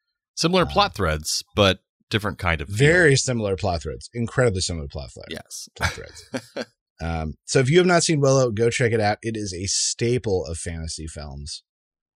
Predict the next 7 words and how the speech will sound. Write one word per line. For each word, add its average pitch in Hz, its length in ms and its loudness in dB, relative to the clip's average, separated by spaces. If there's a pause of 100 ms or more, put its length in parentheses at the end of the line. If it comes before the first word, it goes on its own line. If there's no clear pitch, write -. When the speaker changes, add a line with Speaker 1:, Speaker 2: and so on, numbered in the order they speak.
(520)
Speaker 2:
Uh, 82 320 -4 (320)
it, - 100 -14 (320)
clearly, 143 400 2
you 113 100 2
can 113 140 0
see 101 320 -2
influences 101 800 -4